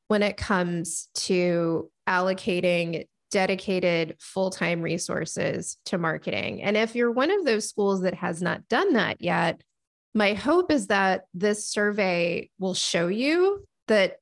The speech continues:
there's some catching up to do. And it's really difficult to remain competitive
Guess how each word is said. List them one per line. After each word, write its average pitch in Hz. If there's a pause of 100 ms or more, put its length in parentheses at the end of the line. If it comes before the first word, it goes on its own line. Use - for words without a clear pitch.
(140)
there's 220
some 247
catching 226
up 220
to -
do. - (720)
And 202
it's 208
really 208
difficult 202
to 196
remain 180
competitive 180